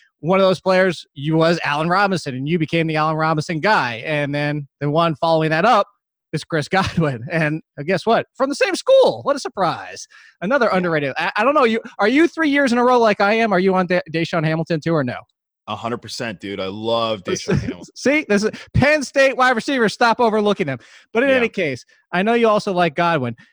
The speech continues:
Speaker 1: Here's my concern, and I actually wrote him up in the waiver column this week because he's still sitting out there in way under sixty percent of leagues. Or, well, he's out there in more than sixty percent. He's owned in way less than sixty percent.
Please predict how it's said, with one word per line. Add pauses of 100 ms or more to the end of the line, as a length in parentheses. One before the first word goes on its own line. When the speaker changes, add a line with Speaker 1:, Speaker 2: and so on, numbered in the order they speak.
(160)
Speaker 1:
Here's
my
concern,
and
I
actually
wrote
him
up
in
the
waiver
column
this
week
because
he's
still
sitting
out
there
in
way
under
sixty
percent
of
leagues.
Or,
well,
he's (120)
out (100)
there
in
more
than
sixty
percent.
He's
owned
in
way
less
than
sixty
percent.